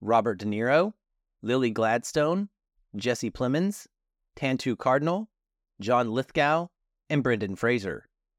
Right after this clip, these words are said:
It is directed by Martin Scorsese and is written by Eric Roth and Martin Scorsese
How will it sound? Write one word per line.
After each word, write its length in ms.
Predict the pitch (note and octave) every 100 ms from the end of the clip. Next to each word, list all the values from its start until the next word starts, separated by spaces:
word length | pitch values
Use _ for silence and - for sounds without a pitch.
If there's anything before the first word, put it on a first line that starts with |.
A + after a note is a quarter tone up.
| _ _ _ _ _ -
It 80 |
is 100 | C3
directed 380 | A2 A#2 A#2 A#2+
by 100 | A2+
Martin 280 | A2 A#2 A#2
Scorsese 580 | - A#2 - A#2+ F3 A3+ _ _ _ _ _ _ _
and 80 | A#2
is 160 | A#2+
written 280 | A2 B2 C#3
by 160 | A#2+ A2
Eric 280 | A2+ A2 -
Roth 300 | F#2+ F#2+ A#2
and 100 | G#2+
Martin 240 | F#2 G2
Scorsese 640 | - F#2+ - D#3+ D3+ C#3+